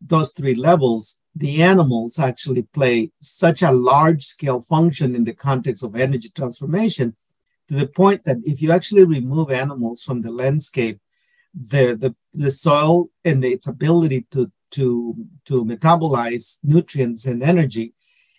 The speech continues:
is actually almost stalled. And the same happens to photosynthesis if you, if you interfere with that. So the, the animal is really the entry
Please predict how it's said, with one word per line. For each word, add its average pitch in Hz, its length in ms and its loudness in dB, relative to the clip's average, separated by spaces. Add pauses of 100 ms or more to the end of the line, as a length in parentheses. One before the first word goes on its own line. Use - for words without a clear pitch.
(160)
is 151 220 4
actually 135 640 2 (120)
almost 135 420 0
stalled. 135 500 4
And 120 140 -6
the 120 60 -8
same 135 280 0
happens 127 340 -8
to - 80 -12
photosynthesis 135 840 -2
if 117 160 -8
you, 135 200 -2
if 147 180 -6
you 135 80 -2
interfere 151 440 0
with 131 160 -2
that. 120 220 -6
So 151 100 -2
the, 135 180 0 (460)
the 165 200 6
animal 202 480 4
is 160 200 2
really 156 600 6
the 156 220 -2
entry 165 360 0